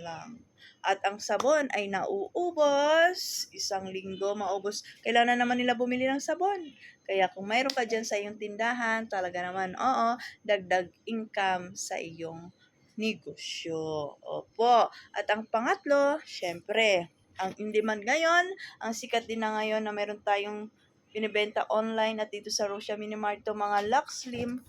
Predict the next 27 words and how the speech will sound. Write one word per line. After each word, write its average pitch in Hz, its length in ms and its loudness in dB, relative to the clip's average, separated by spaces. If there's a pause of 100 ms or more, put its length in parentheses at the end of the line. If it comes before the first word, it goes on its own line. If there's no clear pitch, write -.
(140)
<laughs> - 280 -20
product 214 720 4
na 262 120 4
ito 220 560 4 (480)
na 220 200 4 (960)
pangpapayat. 202 1800 0
Kasi, 190 400 4
syempre, 202 720 0
New 208 160 -6
Year, 208 480 0
ang 185 160 -6
iba, 202 340 4 (380)
New 285 160 2
Year 320 160 6
resolution, 302 640 0
gusto 277 160 -2
namin 262 320 0
magpapayat, 226 880 -4
balik 226 320 2
alindog. 214 640 -2
Syempre, 233 560 -6
mag 202 240 -6
Lux 220 400 -6
Slim 226 480 -4
product 202 480 0
na 196 80 -10
yan. 190 480 -6